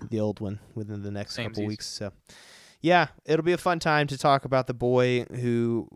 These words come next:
Speaker 1: has been an anime shun boy and a skin boy as well. So,
Speaker 2: Mm-hmm.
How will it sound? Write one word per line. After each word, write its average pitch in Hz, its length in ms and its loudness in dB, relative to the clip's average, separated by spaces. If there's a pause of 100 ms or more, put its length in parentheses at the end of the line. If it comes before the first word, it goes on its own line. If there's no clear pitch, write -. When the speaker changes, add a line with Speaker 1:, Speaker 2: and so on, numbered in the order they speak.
(220)
Speaker 1:
has 131 260 -4
been 135 220 0
an 135 100 -2
anime 135 800 0
shun 131 460 -2
boy 127 320 2
and 113 480 -8
a 113 140 -6
skin 113 260 -8
boy 87 160 -10
as 85 120 -14
well. 82 220 -10
So, 95 300 -16 (640)
Speaker 2:
Mm-hmm. 131 300 -8